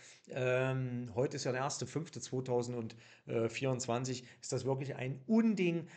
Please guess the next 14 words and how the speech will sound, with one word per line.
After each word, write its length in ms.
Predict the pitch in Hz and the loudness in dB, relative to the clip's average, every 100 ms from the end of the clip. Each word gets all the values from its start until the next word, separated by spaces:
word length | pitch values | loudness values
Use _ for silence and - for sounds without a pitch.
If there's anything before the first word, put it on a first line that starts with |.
| - | -6
dass 180 | 131 135 | -4 -2
wir 140 | 143 | -4
in 160 | 131 120 | -4 0
Deutschland 480 | 123 160 165 143 135 | 2 2 0 -4 -4
uns 240 | 160 135 | -4 -2
es 220 | - 127 | -2 -4
leisten 500 | 123 120 180 - 160 | 0 2 0 -2 -4
können, 320 | 135 135 131 123 | 0 0 0 -4
Frauen 720 | - 104 139 196 208 202 190 - - | -8 2 6 6 4 2 -4 -12 -18
und 300 | - 135 131 | -4 -4 -2
Männer 480 | 131 170 202 196 - - _ _ _ _ _ _ _ _ _ | 0 2 2 0 -2 -10 _ _ _ _ _ _ _ _ _
wegen 420 | 117 117 226 233 | -8 2 4 4
der 100 | 214 | 0
Kindererziehung, 880 | 202 196 185 160 - 156 147 147 | 2 2 2 -2 -2 -2 0 -2